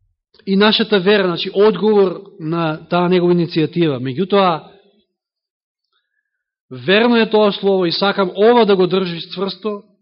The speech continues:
и оние кои веруваат во Бога да се грижат да одат напред во добрите дела. Павле ни порачува и нам, и Троангелската вест ни порачува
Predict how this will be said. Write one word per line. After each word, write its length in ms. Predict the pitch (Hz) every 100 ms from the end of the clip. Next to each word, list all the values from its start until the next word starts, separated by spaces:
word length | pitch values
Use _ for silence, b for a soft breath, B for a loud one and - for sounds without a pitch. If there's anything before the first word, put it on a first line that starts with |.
| _
и 140 | 160
оние 380 | 156 196 214 208
кои 220 | 196 190
веруваат 600 | 165 165 185 180 180 165
во 120 | 143 156
Бога 300 | 165 175 160
да 100 | 156
се 180 | -
грижат 440 | 135 147 180 175 139
да 100 | 143
одат 340 | 156 160 147
напред 400 | 135 156 147 156 123
во 80 | 135
добрите 400 | 135 131 127 127 110
дела. 220 | 110 _ _ _ _ _ _ _ _ _ _ _ -
Павле 240 | 156 160
ни 100 | 151
порачува 420 | 139 160 156 147
и 60 | 131
нам, 340 | 151 165 107 - b b b b b
и 120 | 143
Троангелската 680 | 160 175 185 180 180 175 151
вест 280 | 139 226 -
ни 120 | 180
порачува 520 | 160 151 - 123 107